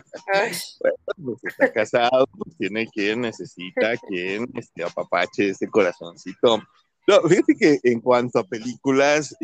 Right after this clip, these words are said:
Speaker 2: yo la verdad no me puedo decidir, tiene muy, muy buenas, y una de las cosas que a mí me gusta mucho de él es que también tiene películas horribles, ¿eh? También tiene películas,
Speaker 1: <laughs>
Speaker 2: en serio,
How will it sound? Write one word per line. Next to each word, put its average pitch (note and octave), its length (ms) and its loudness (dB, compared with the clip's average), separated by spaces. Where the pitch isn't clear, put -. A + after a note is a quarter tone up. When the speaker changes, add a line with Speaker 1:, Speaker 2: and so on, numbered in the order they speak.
Speaker 2:
yo B2+ 160 4
la A2+ 160 -4
verdad A2+ 340 -4
no B2+ 140 -2
me C3+ 140 0
puedo A#2+ 400 2
decidir, G2+ 680 -2
tiene C3 360 -4
muy, D3 500 4
muy C3+ 200 4
buenas, A#2 640 0
y D3 120 0
una G#3 180 2
de D#3 80 2
las C3 160 2
cosas F3 320 -10
que B2 80 0
a - 20 0
mí C#3+ 120 0
me F3 100 0
gusta D#3 240 -2
mucho C3+ 300 0
de A2 140 2
él B2 100 -4
es D4+ 100 -2
que C#4 80 -4
también D#3 280 2
tiene E3+ 180 2
películas C#3+ 500 0
horribles, A2+ 680 -2
¿eh? D#3 140 0
También A#2 400 -2
tiene E3 300 0
películas, E4 520 4
Speaker 1:
<laughs> - 300 -20
Speaker 2:
en G#2+ 300 -8
serio, E3+ 600 2